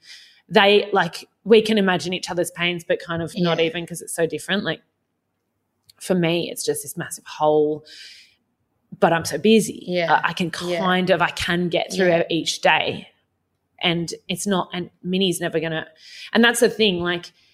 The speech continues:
Speaker 1: they can't just adopt a kid
Speaker 2: Yeah,
Speaker 1: and,
Speaker 2: exactly.
Speaker 1: like, they, they could adopt a kid, but, well, like, do you know what I mean? No, nothing will ever, ever, ever
Speaker 2: Replace
Speaker 1: replace
Speaker 2: this.
Speaker 1: Chump.
Speaker 2: Yeah.
Speaker 1: Like, you can't just,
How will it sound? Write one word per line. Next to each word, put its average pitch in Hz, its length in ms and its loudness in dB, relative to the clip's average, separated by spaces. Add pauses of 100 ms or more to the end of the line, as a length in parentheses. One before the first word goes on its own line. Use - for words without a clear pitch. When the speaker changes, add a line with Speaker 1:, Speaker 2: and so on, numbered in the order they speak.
(400)
Speaker 1:
they 240 180 6
can't 254 260 6
just 226 140 4
adopt 202 420 2
a 185 60 0
kid 180 400 0
Speaker 2:
Yeah, 175 400 -4
Speaker 1:
and, 185 140 2
Speaker 2:
exactly. 170 300 -4
Speaker 1:
like, 196 260 4
they, 190 180 2 (140)
they 190 120 6
could 190 140 0
adopt - 320 2
a 180 40 -8
kid, 208 240 0
but, 170 160 2 (120)
well, 190 180 0
like, 233 220 2
do 269 80 0
you 269 60 6
know 262 80 4
what 269 80 4
I 262 80 6
mean? 226 160 6
No, 233 260 6
nothing 226 400 2
will 240 160 2
ever, 202 260 6
ever, 180 220 2
ever 208 140 4
Speaker 2:
Replace 254 100 0
Speaker 1:
replace 165 360 2
Speaker 2:
this. - 80 -6
Speaker 1:
Chump. 165 200 -2
Speaker 2:
Yeah. 151 80 -2
Speaker 1:
Like, 160 180 0
you 185 80 -4
can't 180 320 0
just, - 380 -4